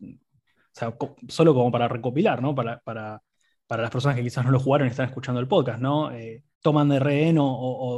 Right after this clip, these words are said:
o, o detienen a una persona y le preguntan sobre qué estaba haciendo en ese lugar, porque es un, es un civil que lo encuentran, digamos, en un, en un,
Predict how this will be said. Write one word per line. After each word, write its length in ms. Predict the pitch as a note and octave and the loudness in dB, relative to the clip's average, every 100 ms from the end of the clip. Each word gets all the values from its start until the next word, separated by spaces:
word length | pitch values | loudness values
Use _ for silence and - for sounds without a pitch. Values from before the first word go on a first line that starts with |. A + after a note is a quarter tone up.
| B2 | -10
o, 200 | - B2+ | -6 -4
o 40 | |
detienen 440 | C3 C3 E3 D#3+ | -2 2 4 4
a 60 | D3 | 4
una 160 | D3 C3+ | 2 -2
persona 520 | D3+ D3 F#3+ G#3+ A3 | -6 -6 -4 -2 -2
y 80 | D3 | -4
le 140 | B2+ | -6
preguntan 640 | C3 C#3 D3+ E3 E3 D#3+ | -4 -2 0 0 0 -2
sobre 260 | C#3 - C3 | -4 -8 -8
qué 80 | B2+ | -8
estaba 240 | C3 C#3 | -4 -4
haciendo 260 | C3 D3+ C#3 | -2 -2 -2
en 60 | |
ese 160 | C#3 - | -4 -4
lugar, 380 | D3 G#3+ A3 F#3 | 0 2 0 0
porque 320 | B2+ B2+ B2+ | -6 -6 -8
es 140 | B2 - | -8 -10
un, 100 | C3 | -12
es 120 | - | -4
un 80 | C3 | -4
civil 600 | C3+ D#3 G3+ G#3 G#3+ G#3+ _ _ _ - | 0 2 4 4 2 -2 _ _ _ -6
que 80 | |
lo 80 | B2+ | -2
encuentran, 400 | A#2+ C3+ C3+ C3 | 0 2 2 2
digamos, 340 | B2+ C3 C#3 C3 | 0 0 -2 -4
en 80 | B2+ | -2
un, 200 | C3+ C3+ | 0 0
en 180 | C3 C3 | -2 0
un, 460 | C3+ C3 B2+ C3 | 2 0 -2 -6